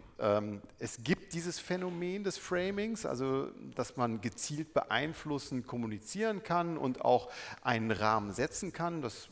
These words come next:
äh, ist angefangen von einer Preisverhandlung, von einer Gehaltsverhandlung,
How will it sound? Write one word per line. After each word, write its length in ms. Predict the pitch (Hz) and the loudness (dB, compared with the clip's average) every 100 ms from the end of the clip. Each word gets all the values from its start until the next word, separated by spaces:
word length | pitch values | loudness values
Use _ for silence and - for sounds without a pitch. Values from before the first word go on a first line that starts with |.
| - | -14
äh, 220 | - - | -12 -12
ist 100 | - | -8
angefangen 500 | - 120 107 - 110 | -4 -2 -2 -4 -4
von 160 | 120 147 | -2 -2
einer 60 | |
Preisverhandlung, 960 | - 127 143 - 151 127 147 139 139 131 | 0 0 0 2 0 0 -2 -2 -2 -2
von 180 | - 139 | -2 0
einer 80 | |
Gehaltsverhandlung, 1040 | 139 131 120 139 - 135 123 135 131 127 | 0 2 2 0 2 4 4 0 0 0